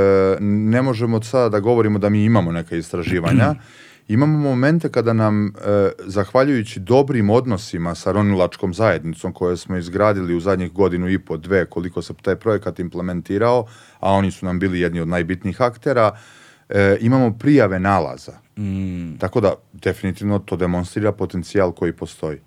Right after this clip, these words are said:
Speaker 2: Šta se tamo, šta, š-, ka-, pri-, prijave nalaza čega?
Speaker 1: Da, dakle, e, podvodna arheologija Crne Gore za sada počinje od četvrtog veka pre nove ere i helenizma.
Speaker 2: Ok.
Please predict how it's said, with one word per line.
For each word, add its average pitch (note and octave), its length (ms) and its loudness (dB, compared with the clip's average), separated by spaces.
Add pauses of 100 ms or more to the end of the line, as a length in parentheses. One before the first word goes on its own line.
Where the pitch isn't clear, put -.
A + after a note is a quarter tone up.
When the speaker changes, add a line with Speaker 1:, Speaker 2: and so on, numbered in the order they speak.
(120)
Speaker 2:
Šta - 220 -4
se A2 140 -4
tamo, F#2+ 280 -2
šta, - 160 -6
š-, - 200 -12
ka-, F#2 160 -6
pri-, G2+ 280 -6
prijave G#2+ 320 0
nalaza F#2 320 -4
čega? D#2+ 300 -8 (100)
Speaker 1:
Da, B2+ 140 0
dakle, D#3 260 0
e, A2+ 480 4 (720)
podvodna C#3+ 460 0
arheologija G#2+ 600 -2
Crne A2+ 320 -2
Gore A2+ 260 2
za E2+ 200 -2
sada G#2+ 600 0 (160)
počinje A2 380 -2
od F2 100 -6
četvrtog G#2 440 -4
veka G2+ 240 -2
pre G#2+ 180 -2
nove F#2+ 260 0
ere A#2 260 2
i A2 60 -2
helenizma. F#2 640 -2 (280)
Speaker 2:
Ok. F#2 180 -10